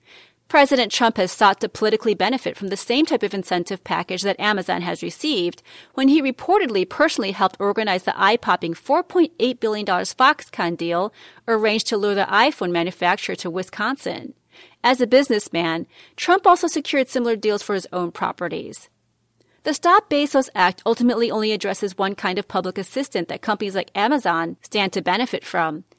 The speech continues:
welfare programs like food stamps. The legislation, were to pass, would do little to stop local governments from competing in secret to attract companies and jobs to their cities.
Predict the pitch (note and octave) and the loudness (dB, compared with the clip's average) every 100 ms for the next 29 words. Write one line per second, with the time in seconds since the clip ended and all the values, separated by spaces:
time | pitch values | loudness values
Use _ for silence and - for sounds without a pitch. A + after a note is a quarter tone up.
0 | _ A#3+ D4+ - G#3 F3+ F#3 E3+ F3+ F3 | _ 2 4 4 -2 -2 -2 -2 -2 -4
1 | E3+ E3+ - A3+ A#3+ - E3+ D#3 - - | -6 -10 -4 -4 -4 -4 -6 -8 -10 -16
2 | - _ _ - - C4 C4+ C#4+ - D4+ | -18 _ _ -18 -4 4 4 2 0 2
3 | G4 - F#3+ F3 F#3+ - _ - G#3 - | 2 0 -2 -4 -6 -14 _ 2 2 4
4 | F#3 - G#3+ E3+ F#3+ - - A#3+ G3 B3 | -2 -2 0 0 -2 -6 4 4 4 0
5 | A#3+ A3+ E4 A#3 - F#3+ - F#3+ G3+ G3+ | 0 2 4 2 2 -4 2 2 2 0
6 | G3+ F#3 G#3+ C#4+ G3+ - - A3 G3+ - | 0 2 2 2 -4 -4 -6 -6 -6 -2
7 | D#4 E4+ G#3+ F3+ - C4+ C4 - - F#3+ | -2 0 -2 -4 -4 0 0 -2 -4 -4
8 | - F#3+ E3+ - D4+ E4+ F3 D#3+ - - | 0 0 0 -4 -4 -2 -4 -6 -10 -12
9 | _ G3+ F#3 D#3+ A3+ F#3+ F3 - F3 C#3+ | _ -8 -6 2 4 4 0 -6 -6 -6
10 | - G#3 - - - | -4 -4 -6 -8 -10